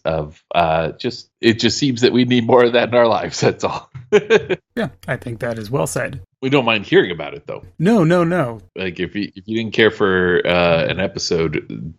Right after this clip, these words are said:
Speaker 1: by all means, do tell
Speaker 2: Well,
Speaker 1: us. And
Speaker 2: and I think the, the criticism that it doesn't seem like a good Rockford Files episode in the sense that it doesn't match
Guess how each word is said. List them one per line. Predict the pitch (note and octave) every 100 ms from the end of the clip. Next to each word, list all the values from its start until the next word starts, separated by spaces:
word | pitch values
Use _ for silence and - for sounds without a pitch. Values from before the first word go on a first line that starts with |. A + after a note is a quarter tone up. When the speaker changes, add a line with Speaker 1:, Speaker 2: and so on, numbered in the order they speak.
| -
Speaker 1:
by | F2 E2+
all | F2+
means, | F2+ E2+ D2+
do | F2+ F2
tell | E2 E2+
Speaker 2:
Well, | F2+
Speaker 1:
us. | -
And | E2+
Speaker 2:
and | E2 F3
I |
think | E3+ A3 E3
the, | D#3 D3+
the | D3+
criticism | C#3+ E3+ D3 D3+ C#3+ C3+
that | C3+ C#3+
it | C3+
doesn't | C#3+ C3 C3+
seem | C#3+ C3+
like | A#2+
a | A2+
good | A2+ B2+ A#2 A#2+ - _ -
Rockford | C3 B2 B2+ - D#3+ C#3
Files | E3 D3+ D3
episode | D#3 C#3+ - D3+ D3+ D3+
in | B2+
the | A#2
sense | C3 B2
that | - B2+ -
it | A#2 G#2+
doesn't | A#2 A#2 - _
match | C3 A2+ A#2+ A#2+ B2 - -